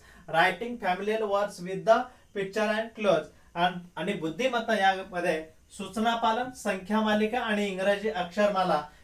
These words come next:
याच्यावर आधारित एकूण साठ क्वेश्चन्स जे आहेत, त्या साठ क्वेश्चनची या ठिकाणी उत्तरं जे आहे किंवा त्याचं जे काही एक्सप्लेनेशन जे आहे, ते आज मी तुम्हाला या ठिकाणी देणार आहे. मित्रांनो, तुम्ही जर चॅनलवरती नवीन असाल तर हा माझा नंबर आहे,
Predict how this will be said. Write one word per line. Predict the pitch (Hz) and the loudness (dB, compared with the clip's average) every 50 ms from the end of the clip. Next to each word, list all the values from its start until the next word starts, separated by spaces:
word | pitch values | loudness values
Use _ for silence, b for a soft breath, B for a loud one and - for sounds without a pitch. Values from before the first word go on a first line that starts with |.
| B B | B B
याच्यावर | 170 175 170 170 175 - 220 226 233 240 | 2 2 2 2 2 2 4 4 4 4
आधारित | - - 175 151 170 190 196 175 156 147 - - _ - | 2 2 0 4 6 6 6 4 2 -2 -4 -12 _ -8
एकूण | 170 185 190 - 220 226 233 | -8 -6 -6 -2 -4 -4 -4
साठ | 214 - - - - 214 202 202 220 226 - - - | -4 -8 -10 -10 -2 0 4 4 4 2 2 -4 -2
क्वेश्चन्स | 226 208 202 - 208 202 196 - - 175 | -2 -2 0 2 0 -2 -2 -2 -8 0
जे | 180 196 | 2 4
आहेत, | 185 180 175 175 170 175 | 4 4 2 0 -2 -4
त्या | 190 175 | -6 -6
साठ | - - 202 185 190 202 - - | -6 -2 0 0 0 0 -2 -6
क्वेश्चनची | - 170 165 - 196 185 180 180 190 185 | -8 -8 -8 -6 -6 -8 -8 -8 -4 -2
या | 175 165 170 | -2 -2 -2
ठिकाणी | 170 175 - - 165 160 160 151 131 123 b b b b b b | -4 -6 -8 -6 -4 -4 -4 -6 -8 -10 b b b b b b
उत्तरं | 185 196 190 - - 233 240 226 | -6 -6 -4 2 4 6 6 6
जे | 214 196 190 185 | 4 2 2 2
आहे | 175 165 160 156 | 2 2 0 -2
किंवा | - 185 190 185 | -2 -2 -4 -4
त्याचं | 185 190 180 180 202 | -2 -6 -6 -6 -6
जे | 190 175 185 190 | -6 -6 -6 -4
काही | 190 196 202 202 202 202 B B B B | 0 0 0 0 -2 -6 B B B B
एक्सप्लेनेशन | 175 185 180 - - 254 254 233 220 202 - - 180 175 170 | -2 -2 -2 -2 -8 -6 -4 -2 -2 -2 -2 -2 -2 -2 0
जे | 170 | 2
आहे, | 175 165 160 151 151 143 | 2 2 2 0 -4 -6
ते | 143 - - - - _ - 220 220 | -10 -12 -20 -20 -18 _ 2 2 4
आज | 208 185 190 190 190 185 175 | 4 6 4 4 2 0 -4
मी | 175 180 175 | -4 -4 -4
तुम्हाला | 170 156 165 160 160 | -4 -4 -2 2 2
या | 151 151 147 | 4 2 2
ठिकाणी | 143 151 139 147 139 143 139 | 0 -2 -4 -4 -2 -2 0
देणार | 131 131 127 127 127 123 | 0 -2 -2 -2 -4 -6
आहे. | 113 113 107 104 - b b b b b b | -6 -6 -8 -12 -12 b b b b b b
मित्रांनो, | 151 156 - 190 202 208 226 233 | -4 -2 2 2 2 2 2 0
तुम्ही | 226 214 190 202 202 | -2 -4 -4 -2 0
जर | 208 214 208 | 0 0 -2
चॅनलवरती | 214 - 180 180 185 190 190 190 185 180 196 | 0 -2 -2 0 0 0 -2 -2 -2 -2 -4
नवीन | 170 165 165 175 180 180 | -4 -2 -2 -2 -2 -4
असाल | 180 180 - 220 233 226 - - | -4 -2 0 0 0 0 2 2
तर | 233 233 233 - B B B B - | 2 2 2 0 B B B B -2
हा | 190 208 214 | 0 2 2
माझा | 214 208 202 208 208 202 | 4 2 2 2 2 0
नंबर | 185 180 180 180 208 226 226 | 0 -2 -2 2 2 4 6
आहे, | 214 202 175 170 156 151 - - - | 4 4 4 2 -4 -6 -6 -10 -16